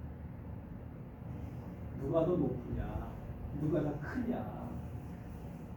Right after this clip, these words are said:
서열 중에서, 우리 열두 명 중에서 서열을,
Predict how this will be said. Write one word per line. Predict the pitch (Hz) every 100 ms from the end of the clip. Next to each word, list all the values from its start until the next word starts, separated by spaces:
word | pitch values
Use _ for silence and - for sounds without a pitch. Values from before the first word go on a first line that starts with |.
| - - -
서열 | - 254 247 240 233 233
중에서, | 214 214 220 226
우리 | 403 233 - -
열두 | 349 392 - 262
명 | 247 247
중에서 | 233 226 220 269 262 - -
서열을, | - - 294 277 262 254 302 - -